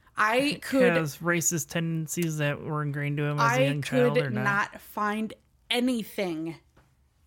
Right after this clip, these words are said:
Speaker 1: post being put in jail. I could find nothing.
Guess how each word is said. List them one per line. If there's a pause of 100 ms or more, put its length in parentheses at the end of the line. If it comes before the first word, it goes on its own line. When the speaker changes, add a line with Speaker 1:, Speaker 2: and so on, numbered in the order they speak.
(500)
Speaker 1:
post (920)
being
put
in
jail. (400)
I
could
find (120)
nothing.